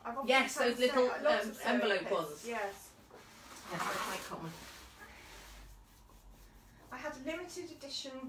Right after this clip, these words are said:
Speaker 1: plate once with, um, from the war.
Speaker 2: Did
Speaker 1: My,
Speaker 2: you?
Speaker 1: my,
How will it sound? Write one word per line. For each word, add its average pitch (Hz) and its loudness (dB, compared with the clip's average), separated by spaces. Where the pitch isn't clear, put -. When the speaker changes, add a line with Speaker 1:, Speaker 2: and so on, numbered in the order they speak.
Speaker 1:
plate - -4
once - -10
with, 226 -6
um, 233 -2
from 233 -6
the 233 -4
war. 226 -2
Speaker 2:
Did 233 -2
Speaker 1:
My, 240 0
Speaker 2:
you? - 4
Speaker 1:
my, 262 -4